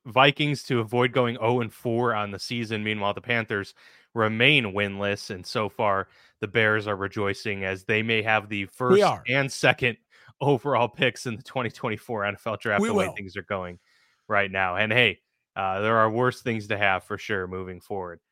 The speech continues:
Speaker 2: Matt
Speaker 1: All right.
Speaker 2: Eberflus. There's, yes, there are worse things to have. You could have Matt
Speaker 1: <laughs>
Speaker 2: Eberflus.
Speaker 1: That's, you could have, oh, rough, rough.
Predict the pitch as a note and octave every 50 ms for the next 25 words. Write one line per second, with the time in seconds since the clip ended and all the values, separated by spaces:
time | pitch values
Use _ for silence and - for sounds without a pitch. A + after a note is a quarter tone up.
0 | _ _ _ _ _ D#3+ D#3+ E3+ F3+ F3 C#3+ E3+ E3+ D3+ C#3 A#2+ G#2+ G2 - -
1 | D3+ D#3 C3+ A#2 D#3+ D3+ C3 B2 - - D3+ D3+ D#3 D3+ C#3+ C#3 C#3 C#3 C3+ -
2 | - - D3 C#3 B2 - C3 B2 A#2 A2 G#2+ A#2 A#2+ C3 B2+ C#3 D3 C#3+ C3 C#3
3 | C#3+ C#3+ C#3+ - C#3+ B2 G3+ F#3+ - - D#3 C#3 - F3 D3 - - - - -
4 | - D3+ C3+ A2+ - B2 A2 - - - A#2 A2+ A2+ A2 G#2+ - _ _ _ -
5 | - _ _ _ _ A#2 A2 G#2+ G2 F#2+ F2+ - - - _ - G2+ G2+ G2 F2
6 | F2 - - - G2+ G2 F#2 E2+ F2+